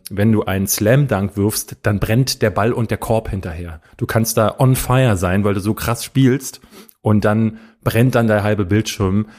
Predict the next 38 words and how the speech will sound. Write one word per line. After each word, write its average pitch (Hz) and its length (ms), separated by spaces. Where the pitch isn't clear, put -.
Das - 180
war, 104 380
äh, 104 100
damals 104 500
der 110 300
Mega-Hit 120 400
in 95 140
den 98 120
Arcade-Hallen. 90 760
Und 92 180
offenbar 104 380
hat 107 180
er 104 160
da 107 340
zwei 104 460
Turniere, 117 580
ich - 120
weiß 147 160
gar 123 140
nicht, 117 180
ob 120 160
sogar 107 300
in 107 100
einer 107 140
Arcade-Halle, 107 640
weil 98 120
früher 123 320
wurden 113 180
solche 101 240
Sachen 110 220
ja 92 80
noch 90 120
in 98 140
Arcade-Hallen 92 640
dann 87 160
ausgespielt. 92 800
Zwei 117 320
Männer 127 640